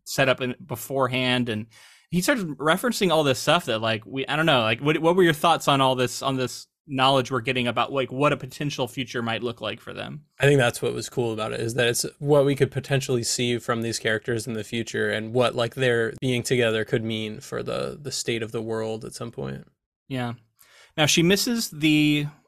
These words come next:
Speaker 1: I believe she misses the arch the first time it, it appears here, just like in the show. Um, but then it, it comes back again later, and she does take it the second time.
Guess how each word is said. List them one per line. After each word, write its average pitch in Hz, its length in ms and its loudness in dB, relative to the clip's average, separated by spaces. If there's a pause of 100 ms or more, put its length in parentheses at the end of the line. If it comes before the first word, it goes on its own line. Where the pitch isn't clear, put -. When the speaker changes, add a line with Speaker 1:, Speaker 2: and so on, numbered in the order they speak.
(220)
Speaker 1:
I 139 80 -6
believe 180 280 2
she 277 140 2
misses 170 440 2
the - 120 -8
arch - 460 0
the 139 100 -8
first 147 340 -2
time 135 220 2
it, - 140 -8 (280)
it 131 140 -4
appears 120 760 -2 (200)
here, 117 600 -2 (680)
just 139 220 0
like 139 160 0
in 131 80 0
the 120 80 0
show. 117 580 0 (460)
Um, 120 240 2
but 123 100 -8
then 143 140 4
it, 143 100 0
it 151 80 -4
comes 151 260 0
back 147 360 2
again 123 340 0
later, 113 400 2
and 113 100 -4
she 123 140 -6
does 123 320 0
take 123 220 -4
it 104 60 -10
the - 60 -18
second 123 300 -6
time. 110 380 -10